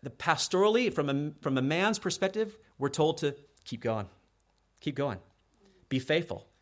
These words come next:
Don't change your direction. You know, um, we're told here in this amazing passage to hold fast, to fix our eyes and our minds on, on him.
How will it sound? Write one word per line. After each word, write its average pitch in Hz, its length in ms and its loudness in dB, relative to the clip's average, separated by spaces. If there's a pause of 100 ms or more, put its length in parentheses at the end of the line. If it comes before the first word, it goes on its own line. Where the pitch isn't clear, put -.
(320)
Don't 151 240 6
change 165 340 2
your 151 140 4
direction. 143 600 0 (1120)
You 147 80 -4
know, 143 180 4
um, 120 260 0 (420)
we're 131 80 -2
told 160 320 2
here 131 160 2
in 127 80 2
this 127 160 -2
amazing 127 320 0
passage 123 340 -2
to 117 80 -4
hold 127 240 0
fast, 123 360 0
to - 80 -16
fix - 240 -6
our 127 120 2
eyes 120 240 2
and 113 80 -4
our 113 80 -2
minds 117 360 -2
on, 113 260 -4
on 117 160 -6
him. 104 240 -8